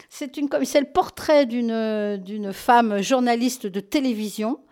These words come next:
euh, et, <laughs> et oui, et d'un pays, euh, c'est-à-dire le nôtre, puisque c'est France, et d'un système. Et là, on parle des médias.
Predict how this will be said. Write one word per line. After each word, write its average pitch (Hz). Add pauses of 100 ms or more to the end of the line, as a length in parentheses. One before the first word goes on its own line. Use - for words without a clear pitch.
(480)
euh, 196
et, 226 (240)
<laughs> -
et 294
oui, 294 (380)
et 226
d'un 233
pays, 262
euh, 202
c'est-à-dire 196
le 196
nôtre, 220 (100)
puisque -
c'est -
France, 208 (460)
et 214
d'un 247
système. 220 (240)
Et 180
là, 208
on 202
parle 220
des 190
médias. 196